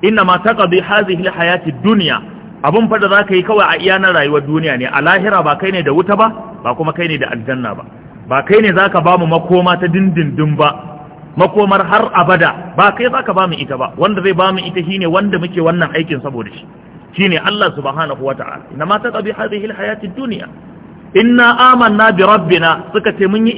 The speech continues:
imani da ubangijinmu. Liyaghfira lana khatayana, saboda ya kankare ya kuma yafe mana zunubanmu. Wa ma akrahtana alaihi min as-sihr,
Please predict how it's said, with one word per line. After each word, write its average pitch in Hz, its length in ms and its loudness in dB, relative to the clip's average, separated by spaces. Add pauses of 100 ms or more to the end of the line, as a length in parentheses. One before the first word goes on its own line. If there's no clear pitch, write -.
imani 240 280 2
da 180 80 0
ubangijinmu. 175 640 -2 (400)
Liyaghfira 185 680 2
lana 196 400 2
khatayana, 160 680 4 (400)
saboda 180 360 2
ya 156 120 2
kankare 190 800 0
ya 165 100 -2
kuma 190 260 0
yafe 208 460 4
mana 170 220 -2
zunubanmu. 139 520 -4 (360)
Wa 151 140 4
ma 185 300 4
akrahtana 175 800 -2
alaihi 151 320 -2
min 151 140 -4
as-sihr, 131 380 -8